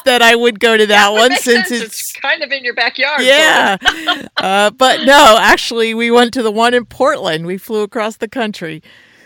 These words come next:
Speaker 2: Oh, okay.
Speaker 1: Yeah, that was
Speaker 2: Well, you know, a change of pace is good for everybody.
Speaker 1: There you go. That was a fun
Speaker 2: Mm-hmm.
Speaker 1: time. That was a fun. Do you, do you generally
Speaker 2: Uh,
Speaker 1: go to those? Do you attend those?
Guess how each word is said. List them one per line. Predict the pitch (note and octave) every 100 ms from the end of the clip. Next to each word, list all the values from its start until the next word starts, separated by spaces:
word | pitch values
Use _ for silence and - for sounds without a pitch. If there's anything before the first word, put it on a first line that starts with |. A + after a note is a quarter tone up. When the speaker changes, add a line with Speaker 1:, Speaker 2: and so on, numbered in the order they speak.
| _
Speaker 2:
Oh, | A#3 D#4+ D4+ A3
okay. | - G#3 D3+ - F4+
Speaker 1:
Yeah, | - - F#3+ F3
that | F3+
was | G3 F3+ B3+
Speaker 2:
Well, | C#4 D#4
you | C4 C4+
know, | C4+ -
a | A3
change | - C#4 A#3+
of | A#3+
pace | A3+ F3+ -
is | E3
good | F3+ E3
for | D3+
everybody. | B2 B2 C3+ A2+ -
Speaker 1:
There | A3+ A#3+
you | C4
go. | B3 A3+ F3+ E3
That | G3+ A3
was | A#3
a | A#3
fun | - A3+
Speaker 2:
Mm-hmm. | A#3 B3
Speaker 1:
time. | C4 F3+ D#3+ D#3+ F#3+
That | F#3
was | F#3+
a |
fun. | - G3
Do | A3+
you, | B3 B3+ -
do | B3+
you | B3
generally | F#3+ A#3 A3+ A3+ A3+
Speaker 2:
Uh, |
Speaker 1:
go | A3 A3
to | B3
those? | B3+ C4 C4 -
Do | G3+
you |
attend | G3+ G3 G3
those? | G#3 A3+ -